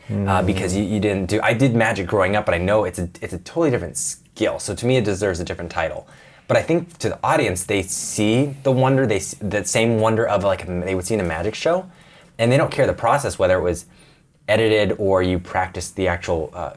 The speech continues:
Speaker 1: card sleight of hand or, or whatever the trick is. They just know the experience brought them to that. Sp-, it took them out of body, and for even three seconds, they spiritually believed that magic was possible.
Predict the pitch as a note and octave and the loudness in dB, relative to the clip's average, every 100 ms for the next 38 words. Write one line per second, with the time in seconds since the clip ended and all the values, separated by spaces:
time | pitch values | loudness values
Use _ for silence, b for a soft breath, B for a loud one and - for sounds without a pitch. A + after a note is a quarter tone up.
0 | - - - G2+ F2+ - F2+ F2 - G2+ | -14 -10 0 0 0 0 -2 -2 -4 -4
1 | G2+ F#2 D#2+ B B B B G2+ F#2+ F2+ | -2 0 -2 B B B B 0 2 4
2 | E2+ E2+ - B2+ C#3+ G2+ E2+ E2 - b | 2 0 2 0 2 2 2 -2 -10 b
3 | b b b b F#2 G#2+ B2+ B2 G2+ G2+ | b b b b -2 2 2 2 0 2
4 | F#2+ F2 D#2 - - A2 F2+ E2+ - F#2 | 2 2 -2 -8 0 0 0 -4 -2 -2
5 | E2+ - E2+ F2 E2 - - - - G#2 | -2 -6 -6 -4 -4 -4 -8 -8 -10 -10
6 | - - G#2+ F#2+ - F#2 C3 A#2+ F#2+ F2+ | -6 -4 -2 -4 0 2 2 2 2 2
7 | F#2 F2 E2+ G2 F2+ E2 A2+ F#2+ F2+ F2+ | 2 0 -4 0 0 0 -6 -4 -4 0
8 | G#2+ - F#2+ F2+ E2 E2+ - - G2+ G2+ | -2 0 -2 -2 -4 -4 -6 0 0 2
9 | A2+ A2 G#2 G2 F2 D#2+ E2 E2+ E2+ E2 | 2 2 2 2 2 0 -4 -4 -4 -2
10 | E2 F2 F2 - E2+ D#2+ - - - | -4 -4 -6 -6 -10 -10 -12 -16 -16